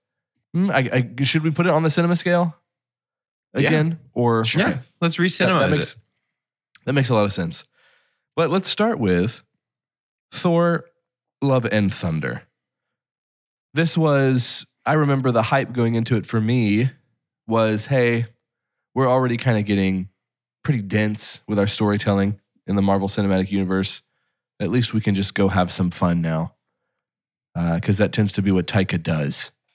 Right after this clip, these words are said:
Speaker 1: with most of his movies, but especially with Thor. Ragnarok was a big deal, and that was always gonna be something that was tough to follow. And then we had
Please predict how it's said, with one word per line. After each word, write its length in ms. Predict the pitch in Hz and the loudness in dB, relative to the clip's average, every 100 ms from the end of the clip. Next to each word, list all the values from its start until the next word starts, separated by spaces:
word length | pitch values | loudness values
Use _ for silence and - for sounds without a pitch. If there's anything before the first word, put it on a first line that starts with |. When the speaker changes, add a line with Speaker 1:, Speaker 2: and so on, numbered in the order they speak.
| _ _ _ _ _ | _ _ _ _ _
Speaker 1:
with 400 | 104 101 87 - - - | 0 2 0 -4 -14 -4
most 260 | 147 196 - | 0 2 2
of 80 | 117 | 0
his 160 | 123 | 0
movies, 460 | 101 113 90 98 - _ _ _ _ _ _ - | 2 2 2 -2 -8 _ _ _ _ _ _ -2
but 180 | 113 - | 0 0
especially 360 | - 120 110 98 | 0 0 2 0
with 100 | 95 | 0
Thor. 260 | 95 80 | 0 0
Ragnarok 640 | 80 117 127 123 120 123 104 | 2 0 2 2 2 2 0
was 120 | 101 | -2
a 60 | 95 | -2
big 260 | 101 95 | -2 -4
deal, 360 | 87 98 110 - _ _ _ _ - | -2 -2 -4 -8 _ _ _ _ -4
and 80 | 98 | -2
that 60 | |
was 100 | 98 | 0
always 180 | 98 98 | 2 2
gonna 160 | 95 90 | 2 0
be 80 | 92 | 0
something 280 | 95 98 | 0 0
that 60 | 95 | -2
was 120 | - | -2
tough 280 | - 104 98 | -2 -2 -2
to 100 | 98 | -6
follow. 460 | 95 82 85 90 101 - | -4 -2 0 -2 -6 -4
And 120 | 95 | -2
then 60 | 95 | 0
we 80 | 95 | 0
had 340 | 92 90 87 | -2 -4 -4